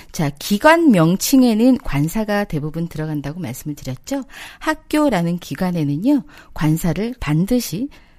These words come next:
사용을 하신다면 굉장히 완벽한 문장이 될 것 같습니다. 자, 다시 해볼게요.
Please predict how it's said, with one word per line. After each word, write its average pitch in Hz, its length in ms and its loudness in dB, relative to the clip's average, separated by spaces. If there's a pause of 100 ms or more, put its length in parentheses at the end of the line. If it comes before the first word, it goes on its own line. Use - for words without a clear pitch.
(120)
사용을 269 400 4
하신다면 240 680 4
굉장히 170 420 -2
완벽한 165 440 0
문장이 143 360 -2
될 147 120 -8
것 151 140 -14
같습니다. 143 680 -14 (300)
자, 139 340 -6 (220)
다시 165 280 -2
해볼게요. 220 580 -4